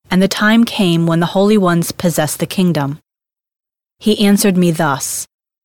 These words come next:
"The fourth beast shall be a fourth kingdom on earth,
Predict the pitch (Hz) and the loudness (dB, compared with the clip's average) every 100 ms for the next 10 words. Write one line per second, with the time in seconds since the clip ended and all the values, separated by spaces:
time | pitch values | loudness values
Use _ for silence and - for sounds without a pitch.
0 | _ _ _ _ _ _ _ _ - 190 | _ _ _ _ _ _ _ _ -4 -4
1 | - - 262 285 - 208 185 175 - - | -2 0 2 0 -2 0 2 0 -4 -6
2 | - 185 175 180 175 - 202 208 - - | -2 -2 0 0 0 0 0 0 -2 0
3 | 185 180 175 170 147 147 - | 2 2 0 0 0 -4 -8